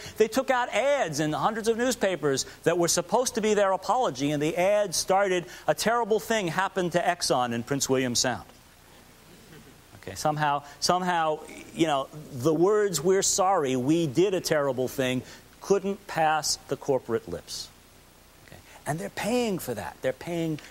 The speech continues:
very heavily for that. The experts on apologizing and on forgiveness in our society are the Catholic Church. Uh, I am not a Catholic, but my understanding is there are five steps to forgiveness.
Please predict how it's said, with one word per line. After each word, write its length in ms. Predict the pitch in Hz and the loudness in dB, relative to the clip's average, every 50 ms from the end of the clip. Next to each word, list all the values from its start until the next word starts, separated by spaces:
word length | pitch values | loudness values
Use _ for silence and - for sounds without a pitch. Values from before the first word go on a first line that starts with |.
| - - - | -20 -20 -14
very 360 | - - 151 151 147 139 135 | -6 -2 0 0 2 0 -2
heavily 460 | 127 117 117 110 92 92 90 82 80 76 | -4 -4 -6 -6 -6 -6 -8 -12 -12 -12
for 160 | - - 78 | -14 -14 -14
that. 200 | 78 73 - - - - - - - - - - - - - - - | -12 -14 -14 -16 -18 -20 -20 -20 -20 -20 -20 -20 -20 -20 -20 -6 -2
The 100 | - 185 | 0 0
experts 380 | 233 254 - - 247 233 220 - | 2 0 0 0 0 0 2 2
on 120 | 208 180 175 | 2 2 0
apologizing 880 | - - 190 202 214 208 185 170 180 170 175 175 151 175 175 175 156 | 2 2 2 2 2 0 0 0 0 0 2 0 0 0 0 0 0
and 100 | 143 135 | 0 0
on 120 | 135 131 120 | 0 -2 -2
forgiveness 540 | - 127 113 117 196 214 180 180 170 - - | -2 -2 0 2 2 2 2 0 0 0 0
in 80 | 156 | 0
our 120 | 151 151 135 | 0 0 0
society 500 | - 143 - 160 147 135 139 143 139 123 | -2 -2 0 0 0 0 0 0 0 0
are 80 | 107 | -2
the 80 | 107 104 | -2 -4
Catholic 420 | - - 131 131 - 117 98 - | -2 -2 -2 -2 -4 -6 -8 -4
Church. 380 | - - 151 185 180 - - - - - - - - - - - - | -2 0 0 0 -2 -4 -10 -12 -14 -18 -20 -20 -20 -20 -20 -14 -8
Uh, 420 | - 110 113 110 107 107 110 104 - | -4 -2 0 2 2 0 0 0 0
I 180 | - 131 143 | 0 0 0
am 180 | 143 139 127 131 | 0 -2 0 0
not 180 | 147 185 233 233 | 2 2 2 0
a 60 | 214 | 0
Catholic, 500 | - 208 202 208 196 - 208 214 208 - - - - - - - | 0 0 0 0 0 0 0 0 0 -2 -6 -14 -20 -6 -2 0
but 100 | 151 143 | 0 2
my 220 | 151 170 180 190 | 2 2 2 0
understanding 560 | 190 190 170 - - 196 202 208 208 208 202 | 0 0 0 0 0 0 0 0 0 0 2
is 160 | 208 202 185 - | 2 2 2 2
there 160 | 208 202 202 | 2 2 4
are 120 | 196 202 | 2 2
five 540 | 185 - - 214 220 220 220 226 226 214 175 | 0 0 0 2 2 2 2 0 0 0 -2
steps 380 | - - 226 220 220 - - - | 0 2 2 2 0 0 -2 -2
to 100 | 220 208 | -2 0
forgiveness. 640 | - 214 196 202 240 226 180 180 135 - - - | 0 0 2 2 2 2 2 0 0 0 0 -2